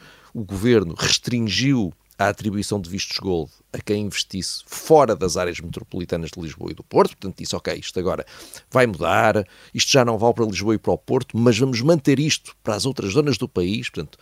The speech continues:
isto agora é aqui um novo regime. Pois bem, apenas um ano depois mudou tudo outra vez. Eh, vai acabar completamente com os vistos gold, ou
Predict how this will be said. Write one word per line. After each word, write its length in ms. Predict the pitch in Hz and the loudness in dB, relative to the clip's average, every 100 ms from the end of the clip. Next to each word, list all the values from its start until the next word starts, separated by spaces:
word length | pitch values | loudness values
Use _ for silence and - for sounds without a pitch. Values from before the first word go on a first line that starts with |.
| _ _ _ | _ _ _
isto 240 | - - 113 | -2 -2 2
agora 240 | 120 151 | 2 2
é 20 | |
aqui 160 | - 104 | 0 -2
um 100 | 98 | 4
novo 280 | 127 113 - | 4 4 0
regime. 420 | 95 127 254 294 _ _ _ _ - | 2 2 2 -6 _ _ _ _ 2
Pois 160 | 170 | 4
bem, 260 | 98 107 185 _ | 4 0 -4 _
apenas 440 | - - 87 92 90 | -10 -6 -4 -2 -2
um 140 | 92 | -2
ano 140 | 92 | -2
depois 480 | 85 - 87 82 - - - - | -4 -6 -4 -4 -8 -16 -20 -6
mudou 280 | 110 107 98 | -2 0 0
tudo 180 | - 107 | 0 2
outra 240 | 101 104 87 | 2 2 4
vez. 340 | 120 156 - - - _ - | 4 2 -2 -20 -20 _ -8
Eh, 340 | 98 90 82 76 | -2 0 0 -2
vai 200 | 78 113 | 2 2
acabar 320 | - 101 98 | 2 2 2
completamente 800 | - 92 98 - 92 92 78 85 80 | 0 -4 -4 -2 -4 -4 -6 -12 -14
com 140 | - 92 | -8 -6
os 100 | 85 | -6
vistos 300 | 92 - - | -8 -6 2
gold, 320 | 120 202 254 | 6 6 4
ou 260 | 76 73 | -4 -6